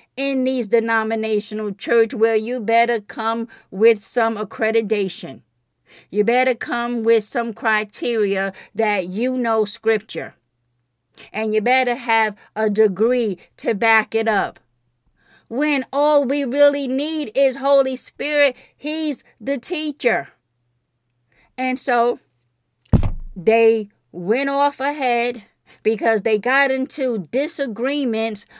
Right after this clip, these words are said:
over the word of God, because see, now they got a whole nother interpretation. Satan done whispered some craziness in their ears,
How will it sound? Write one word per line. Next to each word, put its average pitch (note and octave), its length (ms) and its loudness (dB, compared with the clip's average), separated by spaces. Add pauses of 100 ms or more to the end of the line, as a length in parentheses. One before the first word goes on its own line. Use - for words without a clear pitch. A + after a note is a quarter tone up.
(220)
over B3 600 2 (120)
the A3+ 200 6
word B3 340 6
of G3+ 160 0
God, G#3+ 560 0 (180)
because A3+ 380 -2
see, A#3 220 -6
now B3+ 440 -2 (140)
they A#3+ 160 2
got A3+ 240 4
a G3+ 80 -2
whole C4 320 2
nother C4 320 0
interpretation. A3+ 1120 -2 (220)
Satan C4 640 0
done A3 340 2
whispered B3 560 4
some B3+ 560 -2 (140)
craziness A3 880 -2 (340)
in C4 240 -2
their A#3 320 4
ears, G#3 580 -2